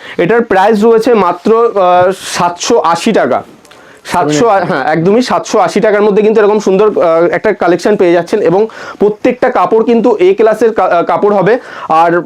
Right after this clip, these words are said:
কাপড় ধরলেই বুঝতে পারবেন যে কাপড়ের গুণগত মান এবং কোয়ালিটি কেমন রয়েছে, ঠিক আছে? পুরো কিন্তু শাড়িটা এরকম চলে যাচ্ছে। আহ, রেটটা আমি বলে দিলাম, সাতশো আশি টাকা, সেভেন এইটির মধ্যে কিন্তু পেয়ে যাচ্ছেন। এরপরে এই একটা ইক্কতের ওপর এটাও চলে যাচ্ছে, দেখতেই পাচ্ছেন, খুবই সুন্দর একটা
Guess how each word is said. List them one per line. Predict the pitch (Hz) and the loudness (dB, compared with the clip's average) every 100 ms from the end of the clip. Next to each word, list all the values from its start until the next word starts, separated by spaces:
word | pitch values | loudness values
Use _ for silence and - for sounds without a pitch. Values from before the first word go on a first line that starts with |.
| 170 | -4
কাপড় | - 165 226 | -2 0 0
ধরলেই | 180 190 226 | 2 2 2
বুঝতে | 226 208 185 226 | 2 2 2 2
পারবেন | 233 214 | 2 2
যে | 220 | 2
কাপড়ের | 202 170 202 214 | 0 0 2 2
গুণগত | 196 185 202 208 220 | 2 2 2 2 0
মান | 208 220 | 0 0
এবং | 208 208 208 | 2 0 2
কোয়ালিটি | 180 175 196 214 | 2 2 0 0
কেমন | 180 175 | 0 2
রয়েছে, | 151 143 123 131 - - - | 2 2 0 -4 -6 -12 -2
ঠিক | 233 | 0
আছে? | 196 131 - - - | 0 -2 -6 -16 -6
পুরো | 196 214 | 0 2
কিন্তু | 226 247 | 2 0
শাড়িটা | - 180 202 | 0 0 2
এরকম | 202 226 | 2 2
চলে | 214 156 | 2 2
যাচ্ছে। | 147 131 156 117 - - - - | 2 0 -4 -6 -8 -14 -12 -4
আহ, | 143 147 | -2 0
রেটটা | 160 190 226 | 0 0 0
আমি | 226 | 2
বলে | 196 202 | 2 2
দিলাম, | 196 262 | 2 0
সাতশো | - 170 - | -2 -4 -2
আশি | 208 180 | -2 0
টাকা, | 190 196 | 0 0
সেভেন | 240 196 190 | 0 0 0
এইটির | 180 214 | 0 0
মধ্যে | 208 190 220 | 0 2 0
কিন্তু | 214 240 | 0 2
পেয়ে | 175 | 2
যাচ্ছেন। | 143 131 147 113 - - - | 2 0 -2 -6 -10 -8 -2
এরপরে | 190 226 240 | 0 2 2
এই | 214 | 2
একটা | 214 233 | 0 -2
ইক্কতের | - 202 - 226 220 | -2 -4 -2 0 2
ওপর | 214 220 | 2 0
এটাও | 196 226 | 0 0
চলে | 226 196 | 2 2
যাচ্ছে, | 190 185 220 | 2 0 0
দেখতেই | 170 208 | 0 0
পাচ্ছেন, | 202 190 247 233 | 0 0 -4 -4
খুবই | - 202 | -2 -2
সুন্দর | 233 196 190 202 | 0 0 2 0
একটা | 202 226 | 0 -4